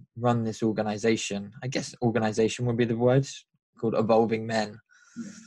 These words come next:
Speaker 1: And you posted on a forum that we both hang out in a few months back,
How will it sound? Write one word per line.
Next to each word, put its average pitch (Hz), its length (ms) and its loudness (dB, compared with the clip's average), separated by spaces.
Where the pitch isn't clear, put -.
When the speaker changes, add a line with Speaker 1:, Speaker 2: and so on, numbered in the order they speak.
Speaker 1:
And 139 100 6
you 139 100 8
posted 147 440 6
on 123 140 6
a - 20 2
forum 131 480 6
that 113 140 -8
we 110 80 -6
both 107 480 -2
hang 113 340 -6
out 113 320 -4
in 107 240 -8
a - 160 -20
few 139 140 4
months 123 340 2
back, 104 300 -6